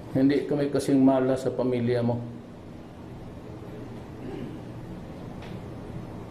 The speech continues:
Hindi kami mahirap, friend. Tatay ko, gobernador noon,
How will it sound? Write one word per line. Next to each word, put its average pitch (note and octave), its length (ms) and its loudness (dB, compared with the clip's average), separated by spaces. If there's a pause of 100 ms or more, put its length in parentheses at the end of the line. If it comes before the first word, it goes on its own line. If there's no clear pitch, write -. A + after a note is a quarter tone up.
Hindi C#3 160 6
kami D3+ 240 10
mahirap, D3+ 480 8
friend. A#2+ 400 2 (1400)
Tatay D#3 400 6
ko, D3 160 4
gobernador B2 560 4
noon, G#2 240 0